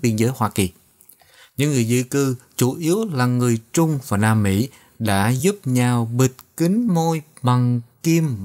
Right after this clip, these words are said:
và chỉ nhựa. Chỉ chừa là một khoảng trống nhỏ để uống và dùng côn để lau những giọt máu trên vết khâu.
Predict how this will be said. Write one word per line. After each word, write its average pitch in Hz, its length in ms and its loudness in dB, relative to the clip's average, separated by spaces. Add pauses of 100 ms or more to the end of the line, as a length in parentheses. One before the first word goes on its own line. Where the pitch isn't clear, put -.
(120)
và 113 280 2
chỉ 117 180 2
nhựa. 120 420 0 (360)
Chỉ 151 120 0
chừa 139 220 0
là 117 80 0
một 110 180 0
khoảng 113 240 -2
trống 175 260 -2
nhỏ 107 220 2
để 107 100 0
uống 139 300 0 (100)
và 123 180 0
dùng 120 360 0
côn 127 240 0 (140)
để 117 100 -2
lau 123 200 0
những 110 260 0
giọt 101 180 -2 (100)
máu 120 340 0 (100)
trên 101 320 2
vết 117 220 -2
khâu. 110 300 -2